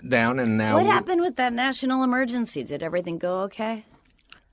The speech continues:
Speaker 1: Um,
Speaker 2: You get attacked at the
Speaker 1: no, we
Speaker 2: border?
Speaker 1: still have the damn emergency. There's
Speaker 2: Attacked by people begging us for help. We're still being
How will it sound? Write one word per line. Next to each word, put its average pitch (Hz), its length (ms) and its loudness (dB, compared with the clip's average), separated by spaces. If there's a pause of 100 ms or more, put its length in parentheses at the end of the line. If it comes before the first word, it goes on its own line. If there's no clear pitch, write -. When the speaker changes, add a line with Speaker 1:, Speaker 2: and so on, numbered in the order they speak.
(200)
Speaker 1:
Um, 117 440 4
Speaker 2:
You 175 60 4
get 175 60 2
attacked 170 440 -2
at 185 100 -8
the - 100 -10
Speaker 1:
no, 147 200 6
we 120 80 6
Speaker 2:
border? 104 100 4
Speaker 1:
still 139 280 4
have 117 200 0
the 95 80 2
damn 95 380 2 (160)
emergency. 76 760 -2 (600)
There's 196 180 -2
Speaker 2:
Attacked 185 340 2
by 180 180 0
people 170 420 0
begging 151 500 0
us 143 240 -4
for 160 160 -8
help. 139 400 -10 (200)
We're 147 100 -14
still - 220 -14
being 147 420 -10